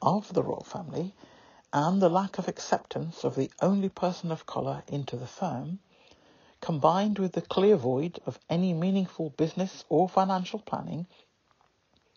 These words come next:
suggests that the British royal family is in serious trouble. When most of the workforce of any organisation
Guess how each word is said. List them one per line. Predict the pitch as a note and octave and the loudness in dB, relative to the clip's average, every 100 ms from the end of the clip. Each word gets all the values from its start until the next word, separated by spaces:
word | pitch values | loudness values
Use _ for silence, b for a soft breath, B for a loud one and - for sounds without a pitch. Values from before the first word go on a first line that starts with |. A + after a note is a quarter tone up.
| _ | _
suggests | - - - D#3 D#3 - | -14 -4 0 0 -2 -10
that | - | -10
the | E3+ | -6
British | C3 F3+ G3+ | -2 -2 0
royal | D3+ B2 | 2 2
family | - C3+ D#3 E3 E3+ b b b b - | 0 -4 -4 -6 -8 b b b b 2
is | D#3 E3 - | 2 0 -6
in | D#3 D#3+ | -4 -4
serious | - D3 A#2+ C3+ A#2+ | -2 0 0 -4 -8
trouble. | - D#3 C3 - _ _ _ b b b b b b b b b b b | -10 -10 -10 -12 _ _ _ b b b b b b b b b b b
When | D3 D3 | 0 2
most | E3 G#3 - | 2 2 0
of | A3+ | -2
the | B3+ | 4
workforce | A#3+ - - D#3 F#3+ - - - | 4 4 2 0 0 -4 -4 -6
of | C#3+ - | -6 -4
any | D#3+ F#3+ G#3+ | 0 2 4
organisation | G#3+ G#3 G#3+ A#3 A3 D3 B2+ - C3+ D3 | 6 6 4 2 2 2 0 -4 -6 -6